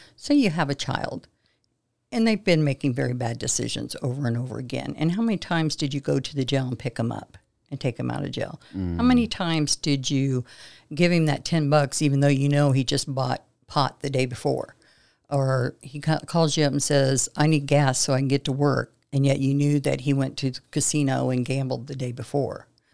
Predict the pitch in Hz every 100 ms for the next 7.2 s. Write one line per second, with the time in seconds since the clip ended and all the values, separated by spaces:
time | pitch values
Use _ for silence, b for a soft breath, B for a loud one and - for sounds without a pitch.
0 | - 143 135 135 135 131 123 117 139 131
1 | 131 131 135 135 127 127 139 139 - 131
2 | 139 127 151 135 143 180 190 294 240 190
3 | 175 180 - 143 135 156 165 175 127 -
4 | 156 156 - 160 139 147 147 - 123 117
5 | 127 110 101 95 - 95 - _ 95 98
6 | 87 82 - _ _ _ _ 98 92 85
7 | - -